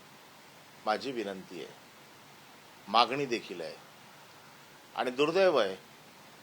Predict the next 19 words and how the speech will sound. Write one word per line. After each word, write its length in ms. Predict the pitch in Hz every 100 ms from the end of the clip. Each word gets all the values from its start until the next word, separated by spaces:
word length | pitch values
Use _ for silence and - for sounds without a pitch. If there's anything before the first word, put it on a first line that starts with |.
| -
की 100 | 127
जे 180 | 113 165
भारतीय 400 | 139 131 131 143
जनता 300 | 139 131 135
पक्षाचे 560 | 127 120 - 127 - 123
कार्यकर्ते, 800 | 110 107 110 113 98 104 107 113 - - - - - - -
नेते 560 | 98 120 135 123 101 95 - - - - - - - - 127
इतके 320 | 131 - 175
वर्ष 460 | 139 127 147 - 120 87 - - - - - - - - - -
पक्षाची 600 | 123 123 123 - 160 165 160
प्रामाणिक 520 | 131 123 135 151 -
सेवा 340 | - 147 160
करतायत, 520 | 151 107 90 95 90 95 - - - - - - - - -
त्यांना 360 | 123 123 147 143
आता 380 | 117 113 104 98 - - - - - - - -
यशवंत 420 | 113 107 135 131
जाधवांच्या, 800 | 127 123 123 127 123 113 127 127 123 - - - - - -
रवींद्र 440 | 101 113 135 135 131
वायकरांच्या 840 | 113 107 113 117 107 104 107